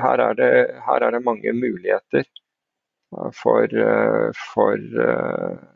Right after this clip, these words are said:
for, for utfall. Og det er klart at noen av disse utfallene, altså ge-, geopolitiske utfallene, vil jo øke den, altså for det første så øker dette den geopolitiske spenningen, det er ingen tvil om. En ting er det som,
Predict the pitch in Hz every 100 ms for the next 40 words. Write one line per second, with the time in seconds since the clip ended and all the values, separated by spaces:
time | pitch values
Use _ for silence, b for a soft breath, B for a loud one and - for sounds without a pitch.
0 | _ _ - 127 123 - 123 113 - 123
1 | - - _ _ _ - 147 123 123 135
2 | 135 113 139 - 127 - 113 - 135 185
3 | - 131 95 101 120 - _ B B B
4 | - 107 113 110 117 - 123 117 - -
5 | 131 - 113 113 139 180 117 107 110 117
6 | 120 - 139 113 92 - 113 110 117 B
7 | - 120 135 139 151 - 165 - 165 104
8 | - 131 - 101 104 104 98 - 107 104
9 | - 107 113 95 104 131 123 107 107 113
10 | 104 143 151 B B B B _ _ -
11 | 113 120 156 113 104 113 - _ - 110
12 | 107 -